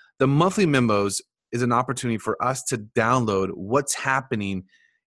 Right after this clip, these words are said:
in our business with our clients. And that's from mindset to marketing to strategy to tactics to traffic to funnels,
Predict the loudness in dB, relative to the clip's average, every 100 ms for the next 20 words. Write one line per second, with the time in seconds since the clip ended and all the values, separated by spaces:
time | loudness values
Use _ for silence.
0 | _ 0 2 2 -2 -2 -4 -6 -8 -2
1 | 0 2 -2 -2 -2 -2 -2 -4 -2 -2
2 | -2 -2 -2 -4 -18 _ -2 2 2 0
3 | -2 -2 -4 0 0 0 -4 -2 -4 -2
4 | -2 -2 -2 -6 -10 -8 -4 -4 -4 -6
5 | -6 -12 -4 -4 -2 -6 -10 -8 0 2
6 | 2 0